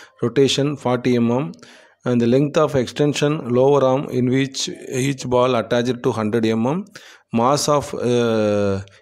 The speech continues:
each ball, small m, six K G, capital M, one fifty K G, in the radius of rotation of the ball, R is equal to one eighty,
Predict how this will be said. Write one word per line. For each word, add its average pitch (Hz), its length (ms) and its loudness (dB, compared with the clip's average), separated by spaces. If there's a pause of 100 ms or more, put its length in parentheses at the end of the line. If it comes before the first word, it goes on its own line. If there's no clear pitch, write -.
(100)
each 131 240 -2
ball, 120 240 2
small 123 320 0
m, 127 300 0 (260)
six - 260 -8
K 127 220 2
G, 123 160 -2
capital 123 400 -2
M, 123 160 0
one 117 140 0
fifty 120 320 -4
K 113 180 -2
G, 123 120 -4
in 120 60 0
the 113 120 0
radius 127 360 0
of 127 120 0
rotation 120 540 0
of 110 180 -4
the 123 200 -2 (320)
ball, 117 300 0
R 113 240 2
is 120 160 2
equal 113 280 0
to 120 80 0
one 107 160 2
eighty, 120 440 -2